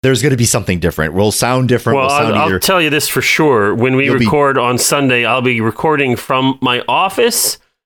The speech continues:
Speaker 2: uh, and not my home studio.
Speaker 1: Yeah, so
Speaker 2: I
Speaker 1: there,
Speaker 2: use the word
Speaker 1: there's
Speaker 2: home
Speaker 1: that.
Speaker 2: studio loosely because it's really just <laughs> my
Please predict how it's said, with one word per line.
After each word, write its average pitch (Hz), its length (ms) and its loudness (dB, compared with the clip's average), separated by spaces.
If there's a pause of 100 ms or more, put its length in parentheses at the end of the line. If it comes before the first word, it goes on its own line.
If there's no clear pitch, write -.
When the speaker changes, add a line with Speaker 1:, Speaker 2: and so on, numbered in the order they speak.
(160)
Speaker 2:
uh, 123 400 0 (100)
and 127 380 -2
not 143 300 -2
my 135 180 0
home 151 320 0
studio. 120 640 0
Speaker 1:
Yeah, 127 280 0
so 156 100 0
Speaker 2:
I 160 80 0
Speaker 1:
there, 262 120 0
Speaker 2:
use 285 140 0
the 196 140 2
word 196 240 4
Speaker 1:
there's 139 100 -2
Speaker 2:
home 180 300 2
Speaker 1:
that. - 60 -4
Speaker 2:
studio 160 500 2
loosely 160 680 0
because 160 320 -2
it's 160 220 -2
really 180 180 2
just - 320 -4
<laughs> - 0 -
my 139 380 0